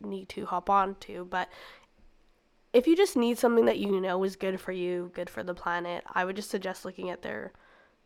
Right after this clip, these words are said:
website and seeing the different things that they have. You can use our discount code, it's linked, and just try it out. Like, honestly,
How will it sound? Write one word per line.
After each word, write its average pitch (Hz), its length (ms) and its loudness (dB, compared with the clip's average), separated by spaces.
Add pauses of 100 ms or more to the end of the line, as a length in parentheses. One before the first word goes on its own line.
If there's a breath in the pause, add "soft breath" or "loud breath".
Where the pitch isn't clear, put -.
(120)
website 180 420 -6
and 185 120 -8
seeing 190 160 -4
the 185 80 -4
different 185 280 -10
things 196 200 -8
that 202 100 -6
they 220 140 -2
have. 247 360 2 (560 loud breath)
You 196 360 -2
can 190 300 -2
use 190 280 -2 (180)
our 175 280 -2
discount 240 420 -2
code, 262 280 6
it's 254 260 2
linked, 240 440 4 (280)
and - 680 -8 (580)
just 262 200 4
try 294 220 6
it 269 80 6
out. - 280 2
Like, 190 180 -6
honestly, 285 580 2